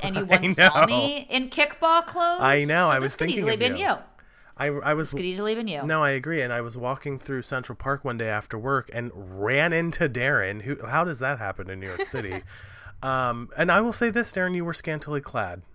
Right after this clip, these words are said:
Speaker 2: So, I don't know. There's something to
Speaker 1: I
Speaker 2: be
Speaker 1: don't
Speaker 2: said.
Speaker 1: I know it.
Speaker 2: Yeah. Anyway. s-
Speaker 1: Ew.
Speaker 2: Anyway.
Speaker 1: What? Excuse me.
Speaker 2: <laughs> Oh, I thought you were making a joke or something. Um, anyway, in the spring, Elliot stopped going to class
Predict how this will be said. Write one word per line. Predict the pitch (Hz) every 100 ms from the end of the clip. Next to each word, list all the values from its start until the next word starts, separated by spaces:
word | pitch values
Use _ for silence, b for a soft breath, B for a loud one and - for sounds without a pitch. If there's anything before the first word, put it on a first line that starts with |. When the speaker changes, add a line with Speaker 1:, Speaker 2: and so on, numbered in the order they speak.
| -
Speaker 2:
So, | - 117 107 107 107 101 -
I | 117
don't | 120
know. | 117 107 104
There's | 110
something | 123 110 117
to |
Speaker 1:
I | 107
Speaker 2:
be |
Speaker 1:
don't | 104 180
Speaker 2:
said. |
Speaker 1:
I | 202
know | 226 285
it. | 226 -
Speaker 2:
Yeah. | 123 110 85 _ - B B B B B B B -
Anyway. | 170 214 160 127 117 117 -
s- | - - -
Speaker 1:
Ew. | 294 165 135 _ _ - - - -
Speaker 2:
Anyway. | 165 185 190 170
Speaker 1:
What? | 170 180 135
Excuse | 147 190 -
me. | 147 127
Speaker 2:
<laughs> |
Oh, | 156 127
I | 139
thought | - 123
you | 113
were | 104
making | 98 104 104 92
a |
joke | 87 95 90
or |
something. | 82 80 80 - B B B B B -
Um, | 135 135 127 120 120 _ _ -
anyway, | 226 285 196 143 143
in | 180
the | 247
spring, | - - 160 156 151
Elliot | 135 160 160
stopped | - 175 180 139
going | 156 175
to | 165
class | - 160 165 170